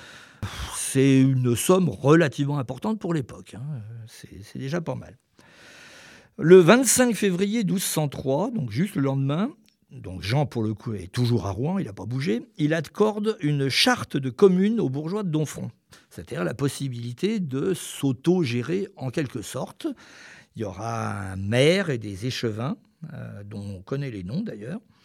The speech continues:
Le maire s'appelait Robert Bretel, c'est le premier, euh,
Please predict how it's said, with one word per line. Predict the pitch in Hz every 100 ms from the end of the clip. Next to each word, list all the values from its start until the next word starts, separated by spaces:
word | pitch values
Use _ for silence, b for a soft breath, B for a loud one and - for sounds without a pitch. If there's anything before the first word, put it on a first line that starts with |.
| b b b -
Le | 104
maire | 104 110
s'appelait | - -
Robert | 82 104 113 107
Bretel, | 87 - 117 - 101 143 202
c'est | -
le | 107
premier, | - - 87 104 107 110 113
euh, | 131 139 143 143 131 135 131 120